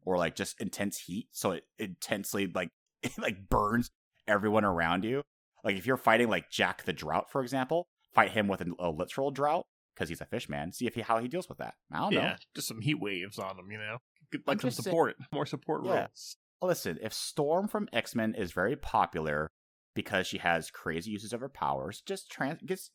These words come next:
Speaker 1: just borrow some ideas from the X-Men and put it into the climate tech. It's okay. <laughs> But long story, long rant short, uh, Nami gets a power-up where now sh-, her climate tech is essentially sentient.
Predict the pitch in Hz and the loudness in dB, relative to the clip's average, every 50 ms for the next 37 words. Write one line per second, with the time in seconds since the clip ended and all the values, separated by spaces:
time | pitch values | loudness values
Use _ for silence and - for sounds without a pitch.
0 | 107 - - 160 - - _ - - - 71 92 135 175 190 - 214 233 285 339 | -12 -10 -10 -10 -10 -10 _ -6 -4 -2 0 0 0 0 -2 -2 -2 -4 -4 -4
1 | - - - 80 69 69 71 98 120 - - - _ - 202 240 247 262 - - | -6 -6 -6 -4 -4 -2 -2 -4 -4 -6 -10 -6 _ 2 2 4 2 2 0 -2
2 | - 87 - - - - 78 73 78 92 - - 180 202 - - - - 82 87 | -2 -4 -4 -4 -6 -6 -4 -4 -2 -4 -4 -4 -4 -4 -4 -4 -4 -2 0 0
3 | 98 - - 101 98 - - 139 180 185 - - 240 262 254 202 - - - 76 | 0 -2 -6 -8 -10 -8 -10 -10 -12 -10 -6 -4 -2 0 0 0 0 -2 -4 -6
4 | 65 - - _ _ _ _ _ _ _ _ _ _ - 131 143 143 - - 196 | -6 -6 -8 _ _ _ _ _ _ _ _ _ _ -6 -6 -6 -6 -6 -6 -8
5 | 214 - - - - 214 185 - - - - - - - - - - - - - | -8 -8 -10 -10 -8 -6 -6 -6 0 4 4 4 6 8 8 8 8 8 4 -14
6 | - - - - - - - - - 113 175 185 170 131 117 110 - _ _ _ | -16 -16 -14 -12 -12 -12 -14 -12 2 8 10 10 10 10 8 6 2 _ _ _
7 | _ _ _ _ _ _ - 147 151 160 143 - - 147 131 120 110 - 117 117 | _ _ _ _ _ _ 4 8 8 8 8 6 4 4 6 6 6 6 8 10
8 | 123 139 139 131 110 107 113 107 98 - - - - 113 98 85 82 71 - _ | 12 12 12 10 8 6 6 6 6 4 -2 -2 0 2 2 2 2 0 -2 _
9 | _ _ _ _ _ _ - 98 98 95 92 90 87 85 92 107 117 120 127 131 | _ _ _ _ _ _ 4 6 8 8 8 8 6 6 6 6 8 8 8 6
10 | 127 127 127 123 - - 90 85 80 82 82 - - 90 87 85 85 85 90 107 | 4 2 0 0 4 6 8 8 8 8 4 2 2 2 2 2 2 2 4 4
11 | 131 135 107 95 90 85 78 67 82 85 - _ _ _ - - - - - - | 6 8 8 8 8 6 4 0 -4 -6 -10 _ _ _ -8 -8 -6 -6 -8 -6
12 | - - 117 95 - - - 104 113 123 - - 135 123 - - - 98 90 82 | -2 0 0 0 2 4 4 6 6 4 4 2 0 0 0 0 -2 -2 -2 -2
13 | - - - - 107 92 - - 92 85 - - 90 82 78 - - 60 | -4 -4 -2 0 0 0 0 -2 -2 -2 -2 -2 -2 -2 -2 -4 -8 -12